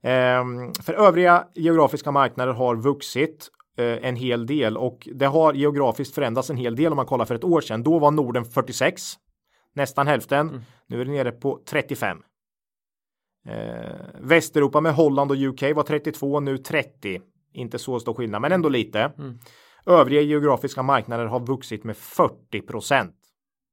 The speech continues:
Speaker 2: Mm.
Speaker 1: Så, eh, nu är det faktiskt trettiofem, trettio, trettiofem i, eh, geografisk spridning. Trettiofem resten av världen och det är ju då, eh, Centraleuropa, Östeuropa, eh, Centralasien, Sydamerika, ja.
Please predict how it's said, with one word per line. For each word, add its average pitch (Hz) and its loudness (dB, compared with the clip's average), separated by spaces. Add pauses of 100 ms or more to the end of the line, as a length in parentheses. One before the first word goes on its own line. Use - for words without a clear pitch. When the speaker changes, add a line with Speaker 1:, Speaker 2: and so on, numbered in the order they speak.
Speaker 2:
Mm. 190 -6 (680)
Speaker 1:
Så, 135 -2
eh, 127 4
nu 180 0
är 156 6
det 208 0
faktiskt 156 0
trettiofem, 139 -2
trettio, 135 -4
trettiofem 117 -2 (800)
i, 123 -4
eh, 123 0
geografisk 131 0
spridning. 120 -4
Trettiofem 156 -2
resten 147 0
av 139 0
världen 131 2
och 131 -6
det 135 2
är 135 4
ju 135 0
då, 117 0
eh, 123 -8 (300)
Centraleuropa, 135 0
Östeuropa, 127 0 (500)
eh, - -14
Centralasien, 123 0
Sydamerika, 117 -4
ja. 135 0